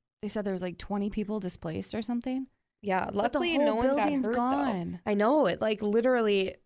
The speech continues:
Speaker 2: fell
Speaker 1: It's so
Speaker 2: apart.
Speaker 1: sad.
Speaker 2: I, uh, got a text from, <clears throat>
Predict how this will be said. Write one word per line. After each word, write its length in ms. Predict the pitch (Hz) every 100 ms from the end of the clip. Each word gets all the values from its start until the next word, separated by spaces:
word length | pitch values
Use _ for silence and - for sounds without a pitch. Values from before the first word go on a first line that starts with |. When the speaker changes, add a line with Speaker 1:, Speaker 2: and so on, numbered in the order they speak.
| _ _
Speaker 2:
fell 400 | 233 233 175 165 - -
Speaker 1:
It's 220 | 262 180
so 80 | 214
Speaker 2:
apart. 180 | 190 185
Speaker 1:
sad. 640 | - 240 320 294 - - - -
Speaker 2:
I, 240 | 214 220
uh, 340 | 214 202 190 - -
got 180 | 214 208
a 80 | 226
text 460 | - 247 233 - -
from, 500 | 220 208 202 202 202 _ - - - _ _ _ _ _
<clears throat> 0 | -